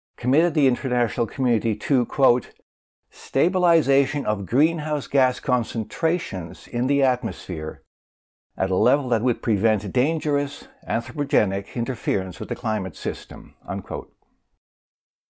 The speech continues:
These are among the many official statements that promise to avoid unsafe G H G concentrations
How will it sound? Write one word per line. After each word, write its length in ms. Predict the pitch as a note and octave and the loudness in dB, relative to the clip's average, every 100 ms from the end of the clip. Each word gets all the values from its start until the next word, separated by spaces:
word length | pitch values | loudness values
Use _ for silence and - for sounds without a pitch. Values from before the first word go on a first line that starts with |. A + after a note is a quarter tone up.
| - | -4
These 320 | C#3+ A3 A#3+ | 2 4 4
are 120 | E3+ D#3+ | 4 4
among 260 | D#3 D#3 | 6 6
the 100 | B2 | 6
many 480 | B2 C3 F#3+ C#3 F#2 | 6 6 4 2 0
official 440 | G2 - C#3+ - | -4 0 0 0
statements 600 | A#2 - B2+ B2+ G#2+ G2 - | -4 2 4 4 0 -2 -2
that 180 | - | -2
promise 480 | - - D3 F3+ E3 | 0 4 4 4 -2
to 160 | - C#3+ | 0 0
avoid 480 | G2+ A#2 D3 G#2+ F#2+ | 2 4 6 6 4
unsafe 500 | G#2 A2 - G2+ F2+ | -2 -2 -2 -4 -2
G 180 | A#2 | -2
H 280 | A2 F2+ - | 0 -2 -4
G 100 | A2+ | -6
concentrations 1080 | - G2+ F#2 F#2 - C#3 C#3 A#2 F3+ - - | -2 -4 -4 -6 -2 -2 -2 -2 -6 -8 -16